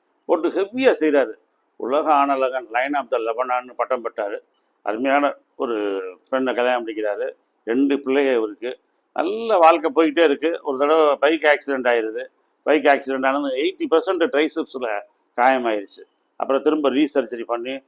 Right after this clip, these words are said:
தொடர்ந்து எண்பத்தி மூணுல இருந்து தொண்ணூறு வரைக்கும் மிஸ்டர் ஒலிம்பியா போட்டியில கலந்துக்கிட்டே இருந்தார். இப்ப நாங்க என்ன சொல்றோம்னா, பாடி பில்டிங்ல நிறைய பேரு, "நாங்க ஃபர்ஸ்ட் வரணும்யா,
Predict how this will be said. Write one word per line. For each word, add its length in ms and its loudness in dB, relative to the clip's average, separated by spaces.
தொடர்ந்து 600 4
எண்பத்தி 400 4
மூணுல 220 -4
இருந்து 220 0
தொண்ணூறு 420 2
வரைக்கும் 380 4
மிஸ்டர் 240 4
ஒலிம்பியா 520 4
போட்டியில 500 6
கலந்துக்கிட்டே 440 4
இருந்தார். 340 2
இப்ப 140 -6
நாங்க 160 0
என்ன 160 0
சொல்றோம்னா, 440 0
பாடி 220 2
பில்டிங்ல 380 -6
நிறைய 260 4
பேரு, 380 4
"நாங்க 220 0
ஃபர்ஸ்ட் 260 0
வரணும்யா, 560 4